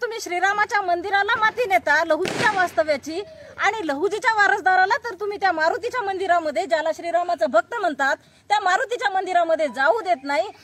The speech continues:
तर ही तुमची जी दोगली नीती आहे, ही दोगली नीती समाजासमोर आम्ही उघडं पाडल्याशिवाय राहणार नाही. आणि म्हणून लहुजी क्रांती मोर्चा लवकरच पूर्ण महाराष्ट्र, महाराष्ट्रभरामध्ये परिवर्तनाची लाट घेऊन येणार आहे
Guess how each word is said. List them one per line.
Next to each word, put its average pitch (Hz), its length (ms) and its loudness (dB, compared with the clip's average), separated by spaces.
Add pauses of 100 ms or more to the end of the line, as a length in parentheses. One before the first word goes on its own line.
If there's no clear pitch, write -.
(140)
तर 339 120 4
ही 349 440 -6
तुमची 285 340 -10
जी 254 160 -12
दोगली 320 540 -2
नीती 359 240 -8
आहे, 277 280 -2 (340)
ही 466 200 0
दोगली 277 460 -2
नीती 277 300 -6
समाजासमोर 285 840 -2
आम्ही 262 200 -6
उघडं 240 280 -10
पाडल्याशिवाय 208 500 -8
राहणार 185 320 -14
नाही. 254 160 -10 (680)
आणि 277 160 -2
म्हणून 285 320 0 (220)
लहुजी 339 300 -2
क्रांती 294 360 -4
मोर्चा 302 420 -2 (260)
लवकरच 302 600 -2 (480)
पूर्ण 392 200 -2
महाराष्ट्र, 370 680 2 (260)
महाराष्ट्रभरामध्ये 330 1120 -2 (400)
परिवर्तनाची 370 800 -4
लाट 370 340 2
घेऊन 359 220 -2
येणार 311 220 2
आहे 277 300 -2